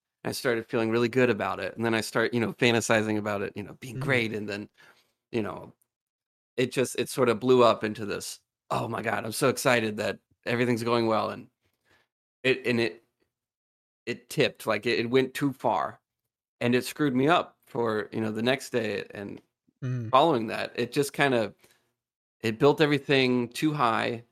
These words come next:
Speaker 1: And then everything I did after that just wasn't good enough. And it just kind of destroyed me. And so now, you know, I've begun to recognize that feeling of, "Nope, I'm feeling too good about the outcome of something."
Speaker 2: Yeah,
Speaker 1: You know, not
Speaker 2: yeah.
Speaker 1: the process, the outcome of it.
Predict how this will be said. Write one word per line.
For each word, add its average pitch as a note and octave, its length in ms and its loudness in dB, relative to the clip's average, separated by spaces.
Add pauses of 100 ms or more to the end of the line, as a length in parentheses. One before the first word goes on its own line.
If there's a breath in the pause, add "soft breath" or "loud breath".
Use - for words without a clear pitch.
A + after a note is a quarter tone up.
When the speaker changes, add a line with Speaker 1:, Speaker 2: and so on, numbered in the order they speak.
(540)
Speaker 1:
And A#2+ 180 2
then A2+ 480 2
everything B2 420 2
I A#2 60 0
did A2+ 180 0
after A#2 340 0
that G#2 220 -4
just G#2+ 180 -12
wasn't G2+ 220 -8
good A2+ 140 -4
enough. D2+ 320 -8
And G2+ 100 -8
it F2+ 80 -10
just A2+ 220 -10
kind G2+ 140 -8
of F#2 60 -12
destroyed - 440 -8
me. - 200 -16
And A#2 140 -6
so C#3 180 4
now, D3+ 520 2 (200)
you C3 100 -2
know, B2+ 220 0 (300)
I've A#2 220 -4
begun C3+ 280 0
to C3+ 100 -4
recognize C3 640 -2
that A2+ 180 0
feeling F3 400 0
of, - 240 -10 (380)
"Nope, D#3+ 340 2
I'm G#2+ 180 -4
feeling B2 360 0
too A#3 180 -6
good A#2+ 320 0
about A2+ 340 2
the B2 180 -2
outcome A2 460 -2
of G2+ 140 -18
something." - 180 -4
Speaker 2:
Yeah, A2 260 -4
Speaker 1:
You A2+ 80 -6
know, A2 80 -4
not A#2+ 200 -2
Speaker 2:
yeah. - 20 0
Speaker 1:
the F3 60 -2
process, F3 560 0
the - 160 -2
outcome B2+ 420 0
of - 160 -14
it. - 140 -18